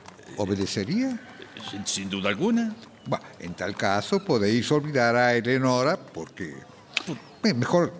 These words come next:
Speaker 1: desde ahora mismo.
Speaker 2: Pe-, ¿pero por qué?
Speaker 1: Porque yo no quiero que Eleonora se exponga a ese peligro.
Speaker 2: Pero, pero ¿vos tenéis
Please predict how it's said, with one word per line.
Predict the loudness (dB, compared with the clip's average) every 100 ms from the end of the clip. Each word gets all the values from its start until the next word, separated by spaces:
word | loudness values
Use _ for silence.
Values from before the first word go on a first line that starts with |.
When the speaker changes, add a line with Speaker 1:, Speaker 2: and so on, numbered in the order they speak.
| 0
Speaker 1:
desde | 2 4
ahora | 4 6 4
mismo. | 0 -6 -14 -12 -10
Speaker 2:
Pe-, | -10 -8
¿pero | -8 -4 -6
por | -4 -8
qué? | -4 -4 -4 -8 -14 -20 -20 -18 0
Speaker 1:
Porque | 4 6 4 2 2
yo | 2
no | 2 2
quiero | 4 4 4
que | 4 6
Eleonora | 6 4 2 2 4 2
se | 2
exponga | -2 -4 0 2 2 2 2 4
a |
ese | 4 2 -2
peligro. | -2 -8 -10 -8 -10 -10 -18 -20
Speaker 2:
Pero, | -12 -10 -10 -10
pero | -10 -8
¿vos | -8 -6
tenéis | -4 -4 -4